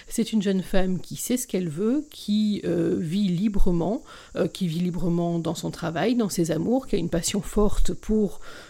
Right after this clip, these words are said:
euh, les animaux, puisqu'elle travaille comme bénévole dans un refuge. C'est une femme passionnée,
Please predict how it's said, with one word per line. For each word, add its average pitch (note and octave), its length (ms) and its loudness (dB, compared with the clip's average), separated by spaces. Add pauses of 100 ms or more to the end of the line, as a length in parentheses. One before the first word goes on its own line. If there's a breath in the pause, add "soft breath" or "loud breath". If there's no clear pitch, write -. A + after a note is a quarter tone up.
euh, - 160 0
les F3+ 300 4
animaux, F3 360 4
puisqu'elle - 220 2
travaille - 200 -2
comme F3 200 0
bénévole F#3+ 380 2
dans F3 200 -6
un F3 60 -4
refuge. D4 560 0
C'est B3 160 -2
une G#3+ 100 2
femme G3 320 0
passionnée, G#3+ 680 -4